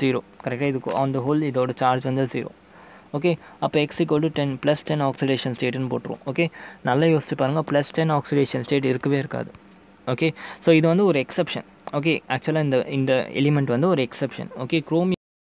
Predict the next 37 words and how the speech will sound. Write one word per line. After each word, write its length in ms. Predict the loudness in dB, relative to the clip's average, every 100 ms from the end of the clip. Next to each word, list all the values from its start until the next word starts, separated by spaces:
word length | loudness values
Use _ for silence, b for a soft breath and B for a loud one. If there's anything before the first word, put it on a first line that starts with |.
| -6 -2 -2
வந்து 180 | 4 4 2 B B B -20
structure 560 | -6 -4 -2 0 0 2
தெரிஞ்சால் 320 | 2 2 2 0
தான் 120 | -2 -4
oxidation 480 | -4 -2 -2 -2 -4
state 240 | -4 -4 -4
சொல்ல 120 | -4 -4
முடியும். 200 | -8 -12 -20 -20 -14 -4 0
Okay, 140 | 0 -4 B B -2
and 100 | 0 2
C 60 | 2 4
R 100 | 2 2
ஓ 20 | 0 0
ஃபைவ், 200 | -6 -6 -14 -8 -8 _ _ _ _
அதாவது 200 | -4 -4 -2
ஃபைவ்க்கு 340 | -2 -2 -2 -2 -4
structure 500 | -2 -2 2 4 4
தெரிஞ்சால் 280 | 2 0 0
தான் 80 | 0
நம்மளால் 300 | 0 2 2 0
oxidation 460 | 0 0 0 -2
ஸ்டேட்டை 240 | -2 -2 -2 -2
சொல்ல 140 | 0 0
முடியும். 200 | -2 -4 -6
ஓகே, 160 | -2 -2 -2 B B -4
சி 80 | 2 4
ஆர் 80 | 4
ஓ 20 | 2
ஃபைவ்ன்றது 380 | 0 2 2 2
ஒரு 80 | 2 2
butterfly 360 | 0 0 0 0 0
structure 380 | -6 -6 -4 -2
மாதிரி 160 | 0 -2
இருக்கும், 220 | -2 -4 -2
most 200 | -2 -2
famous. 340 | -2 0 -2 -4 -10 -6
Okay, 160 | -2